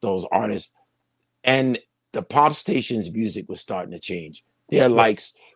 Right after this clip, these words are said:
Speaker 1: were starting to change. And so the pop station started playing it. And it actually forced the hand. Hot ninety-seven was basically a pop station. It was a dance station.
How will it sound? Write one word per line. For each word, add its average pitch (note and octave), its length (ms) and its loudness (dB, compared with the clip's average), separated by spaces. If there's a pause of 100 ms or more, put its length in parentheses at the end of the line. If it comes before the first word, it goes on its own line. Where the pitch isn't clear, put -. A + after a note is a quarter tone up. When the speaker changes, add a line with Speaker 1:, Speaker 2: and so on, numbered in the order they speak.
Speaker 1:
were - 80 -10
starting F#2+ 340 -2
to E2 60 -10
change. G2+ 140 -2
And F#2 120 -6
so G2+ 120 -4
the F2+ 80 -6
pop G2 240 -4
station F2 280 -10
started F2 340 -10
playing B2 300 2
it. G2 140 -4 (380)
And A#2+ 160 6
it A2 100 4
actually D3+ 380 2
forced A2 420 -8
the F2+ 160 -10
hand. G2 460 -6 (260)
Hot A#2+ 180 2
ninety-seven B2+ 560 0
was C#3 160 -2
basically F2+ 500 -8
a E2 60 -10
pop F#2+ 260 -2
station. G#2 380 -4
It A#2 60 -2
was A2 140 -4
a A2 40 -2
dance F3 380 -2
station. E3+ 480 0